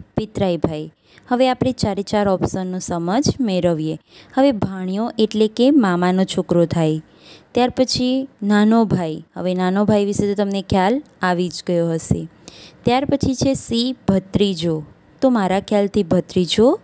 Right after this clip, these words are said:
આવી શકે છે. અને દી, પિતરાઈ ભાઈ. પિતરાઈ ભાઈ એટલે કાકાનો છોકરો.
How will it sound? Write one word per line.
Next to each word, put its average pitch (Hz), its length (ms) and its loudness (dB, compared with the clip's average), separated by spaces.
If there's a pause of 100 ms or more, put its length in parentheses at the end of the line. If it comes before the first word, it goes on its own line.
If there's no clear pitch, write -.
આવી 202 260 0
શકે 180 420 -2
છે. 165 320 -2 (480)
અને 254 260 4
દી, 240 200 0
પિતરાઈ 220 500 0
ભાઈ. 160 320 -8 (180)
પિતરાઈ 254 380 0
ભાઈ 196 220 2
એટલે 170 180 -6
કાકાનો 185 480 -2
છોકરો. 190 480 0